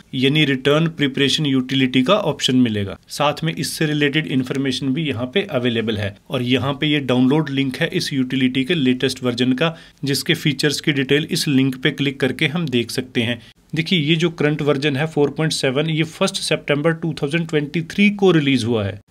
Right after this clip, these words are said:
और इसमें क्या कुछ लेटेस्ट अपडेट हुआ है उसकी सारी इन्फॉर्मेशन यहाँ नीचे हमें मिल जाएगी फॉर्म वाइज। वैसे तो इस यूटिलिटी के लेटेस्ट वर्जन अपडेट होते ही रहते हैं,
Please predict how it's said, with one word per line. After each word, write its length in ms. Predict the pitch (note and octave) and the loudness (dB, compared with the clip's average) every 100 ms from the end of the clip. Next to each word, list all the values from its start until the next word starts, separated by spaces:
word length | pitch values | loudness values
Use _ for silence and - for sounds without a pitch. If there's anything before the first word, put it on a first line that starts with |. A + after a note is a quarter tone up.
| - | -8
और 120 | D#3 - | -6 -4
इसमें 260 | D#3 E3+ E3 | -4 -2 -2
क्या 180 | - C#3+ | 0 0
कुछ 240 | C#3+ E3 | 0 -4
लेटेस्ट 420 | D#3 C#3 C#3 D#3+ - | 2 2 2 -2 0
अपडेट 420 | D3+ B2+ C3+ D3 | -2 0 0 0
हुआ 200 | C#3 B2+ | 0 2
है 180 | D3+ E3 - - | 2 -2 -10 -10
उसकी 260 | D#3+ - E3+ | -8 -2 -2
सारी 280 | - C#3+ E3 | 2 2 2
इन्फॉर्मेशन 600 | C3+ B2+ C3+ C3 E3+ D#3 | 0 0 2 2 2 0
यहाँ 240 | B2 C#3+ | 0 2
नीचे 320 | C3 B2+ - | 2 2 0
हमें 220 | C#3 C#3 | 0 0
मिल 200 | C#3+ B2 | -2 -2
जाएगी 280 | A2+ A#2+ C#3+ | 0 0 0
फॉर्म 320 | E3+ C#3+ A#2 G#2 | -2 0 0 0
वाइज। 300 | F#2 E2+ - _ _ A2+ | -2 -6 -12 _ _ -2
वैसे 340 | A#2 A2 D3+ | 0 0 -2
तो 160 | C3 - | -4 -4
इस 200 | F3 - | -2 0
यूटिलिटी 480 | C#3+ C#3 C3 C3 C3+ | -2 0 0 0 -2
के 100 | D#3 | 0
लेटेस्ट 420 | C#3 B2+ C#3+ C#3+ | 0 2 0 0
वर्जन 300 | C3 B2 D3 | -2 -2 -2
अपडेट 400 | - C3+ A#2+ C3+ | -6 -6 -2 -2
होते 280 | - B2 C3+ | -2 -4 -2
ही 120 | B2 | 0
रहते 300 | C#3+ C3+ C3+ | 0 0 0
हैं, 180 | C3+ F3 | -2 -2